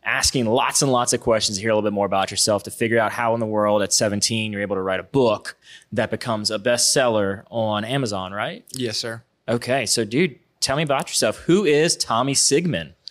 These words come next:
Speaker 2: So I'm Tommy. Uh, I wrote the book called The Greatest Advantage when I was fifteen years old.
Speaker 1: Fifteen?
Speaker 2: Yeah.
Speaker 1: Okay.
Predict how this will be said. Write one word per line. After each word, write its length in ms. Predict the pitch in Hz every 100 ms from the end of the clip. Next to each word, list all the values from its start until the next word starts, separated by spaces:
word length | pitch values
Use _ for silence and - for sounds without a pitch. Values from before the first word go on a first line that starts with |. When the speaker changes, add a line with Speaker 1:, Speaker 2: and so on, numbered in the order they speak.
| -
Speaker 2:
So 220 | - 131
I'm 300 | 117 139 156
Tommy. 480 | 156 147 175 190 160 -
Uh, 60 |
I 280 | 127 131 131
wrote 240 | 127 151
the 60 | 151
book 300 | 117 139 -
called 220 | 139 127
The 80 | 123
Greatest 340 | 123 131 123
Advantage 480 | 131 117 117 123 120
when 80 | 120
I 60 | 110
was 180 | 107
fifteen 380 | - 127 - 123
years 200 | 123 113
old. 360 | 117 120 135 143 -
Speaker 1:
Fifteen? 720 | - 165 170 - 127 147 190 -
Speaker 2:
Yeah. 460 | 123 120 107 107 -
Speaker 1:
Okay. 440 | 131 - 82 101